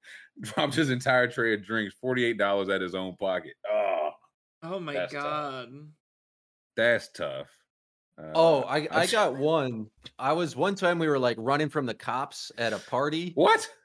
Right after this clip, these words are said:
Speaker 3: And, uh, I was running, I was at the top of the, top of the fence, climbing over the fence,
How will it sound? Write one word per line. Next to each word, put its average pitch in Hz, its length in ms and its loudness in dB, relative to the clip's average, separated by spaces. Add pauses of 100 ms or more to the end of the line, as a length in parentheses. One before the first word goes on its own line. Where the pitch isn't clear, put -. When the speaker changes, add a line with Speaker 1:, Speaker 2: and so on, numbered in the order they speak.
(460)
Speaker 3:
And, 127 540 0
uh, 113 460 2
I 135 200 0
was 127 600 -2 (260)
running, 143 340 0
I 120 100 -2
was 131 120 2
at 127 140 -2
the 127 100 -6
top 135 440 -4
of 123 140 -8
the, 110 460 -2 (400)
top 156 240 2
of 160 60 0
the 147 60 2
fence, 147 280 2
climbing 139 360 -2
over 143 120 0
the 110 80 -8
fence, 110 360 -4